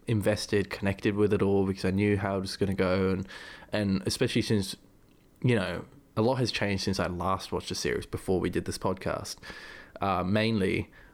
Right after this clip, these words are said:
we did, we started our podcast, and I've become a lot more kind of aware of things, watching fi-, films and T V. You know, we talk about it so much. I've become a little better at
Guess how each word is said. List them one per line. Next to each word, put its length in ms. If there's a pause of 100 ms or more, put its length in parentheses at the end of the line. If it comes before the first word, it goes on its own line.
we 160
did, 260
we 120
started 340
our 100
podcast, 600
and 320
I've 160
become 320
a 40
lot 160
more 260
kind 260
of 280 (140)
aware 560
of 380
things, 640 (160)
watching 380
fi-, 220
films 400
and 120
T 180
V. 280
You 60
know, 140
we 100
talk 200
about 220
it 60
so 240
much. 280
I've 100
become 240
a 40
little 180
better 360
at 180